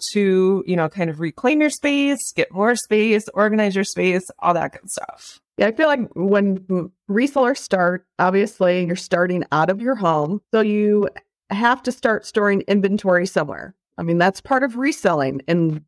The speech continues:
Speaker 2: you have to store your items. So it's gonna probably be somewhere in your home, whether it's gonna be your bedroom,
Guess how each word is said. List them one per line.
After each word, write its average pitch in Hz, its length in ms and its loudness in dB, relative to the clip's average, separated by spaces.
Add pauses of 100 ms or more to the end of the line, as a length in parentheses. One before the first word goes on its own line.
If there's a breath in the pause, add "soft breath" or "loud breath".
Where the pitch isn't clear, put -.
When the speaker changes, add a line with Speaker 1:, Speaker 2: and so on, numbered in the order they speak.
Speaker 2:
you 170 140 -6
have 185 360 0
to 202 180 2
store 180 480 -2
your 175 340 2
items. - 560 -4
So 196 100 0
it's 180 120 -4
gonna 233 220 0
probably 208 360 0
be 202 140 0
somewhere 202 400 0
in 240 80 0
your 269 160 -2
home, 180 560 0
whether 170 260 0
it's - 140 -4
gonna 165 180 0
be 156 140 -2
your 151 140 0
bedroom, 208 760 0